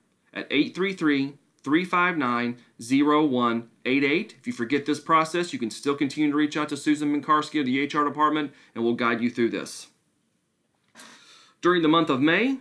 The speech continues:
I H B S would like to recognize Asian American and Pacific Islander Heritage Month. I H B S would also like to acknowledge the history and achievements of Asian Americans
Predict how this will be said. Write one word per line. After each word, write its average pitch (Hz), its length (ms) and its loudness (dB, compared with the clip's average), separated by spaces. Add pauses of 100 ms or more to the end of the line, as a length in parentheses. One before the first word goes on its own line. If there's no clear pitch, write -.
(240)
I 139 160 2
H 143 200 -2
B 147 100 4
S 170 140 0
would 143 80 -4
like 131 140 -2
to 127 60 -4
recognize 135 560 0
Asian 165 480 0
American 175 560 0 (180)
and 117 120 -8
Pacific 156 420 -2
Islander 143 360 2
Heritage 143 440 2
Month. 95 300 -8 (680)
I 123 140 -2
H 131 180 -4
B 143 100 2
S 151 140 0
would 135 100 -4
also 147 240 -2
like 147 200 2
to 135 120 -6
acknowledge 139 360 0
the 113 80 -2
history 165 340 -2
and 151 80 0
achievements 170 460 -4
of 117 100 -4
Asian 135 260 -2
Americans 160 540 -2